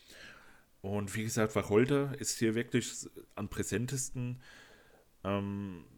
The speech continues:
aber ich, ich bin auch kein Fan von Gin.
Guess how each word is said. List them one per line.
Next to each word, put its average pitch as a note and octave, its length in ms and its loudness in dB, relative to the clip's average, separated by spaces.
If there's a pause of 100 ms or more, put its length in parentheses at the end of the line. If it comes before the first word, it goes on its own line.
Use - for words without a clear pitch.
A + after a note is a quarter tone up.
(760)
aber F#3+ 480 -4 (960)
ich, - 240 -4
ich - 140 -6
bin A#2 100 4
auch B2+ 120 4
kein G#2+ 160 0
Fan G#2 240 0
von G#2 180 -4
Gin. A2+ 420 -2